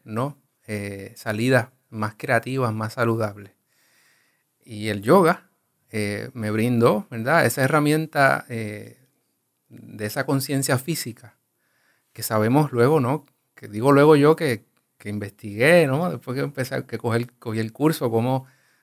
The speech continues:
se ha demostrado, eh, por ejemplo, para trauma, ¿no? Particularmente,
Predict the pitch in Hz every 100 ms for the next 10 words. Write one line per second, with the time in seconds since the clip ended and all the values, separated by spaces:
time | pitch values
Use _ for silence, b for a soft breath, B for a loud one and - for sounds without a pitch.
0 | B - 120 113 123 117 135 131 131 127
1 | - _ _ - 107 104 104 113 - 107
2 | 101 104 127 127 120 107 101 123 131 107
3 | 95 104 - _ _ _ _ _ _ 110
4 | 107 110 117 113 113 123 127 120 104